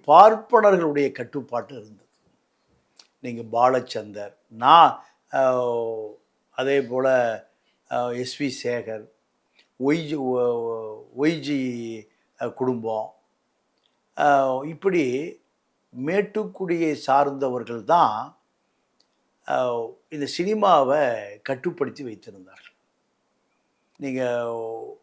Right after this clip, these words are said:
நடுவுல ஏ வி எம் செட்டியார் வந்தாலுமே எஸ் எஸ் வாசனை போன்ற பார்ப்பனர்கள் தான் இதை தீர்மானிச்சாங்க. இதன் பிறகு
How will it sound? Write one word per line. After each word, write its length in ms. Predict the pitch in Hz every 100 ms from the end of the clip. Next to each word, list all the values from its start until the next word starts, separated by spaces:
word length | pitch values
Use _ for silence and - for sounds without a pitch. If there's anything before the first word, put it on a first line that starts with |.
| _ _ _ 127
நடுவுல 680 | 147 170 170 156 139 131 127
ஏ 120 | 160
வி 120 | 165
எம் 160 | 151 139
செட்டியார் 600 | 127 120 156 151 131 120
வந்தாலுமே 560 | 127 123 123 123 139 104 117 151 _ _ _ _ _ -
எஸ் 240 | 190 190
எஸ் 160 | 254 -
வாசனை 560 | 160 185 214 214 196
போன்ற 520 | 185 185 175 170 - - _ _
பார்ப்பனர்கள் 1120 | 170 190 240 233 - 233 220 196 180 170 147
தான் 460 | 180 214 139 135
இதை 220 | 143 131 123
தீர்மானிச்சாங்க. 640 | 127 135 117 107 - - _ _ _ _ _ _ _ _ _ _ _ _ _ _ -
இதன் 480 | 170 185 202 196 196
பிறகு 880 | 226 285 294 240 220 147 170 214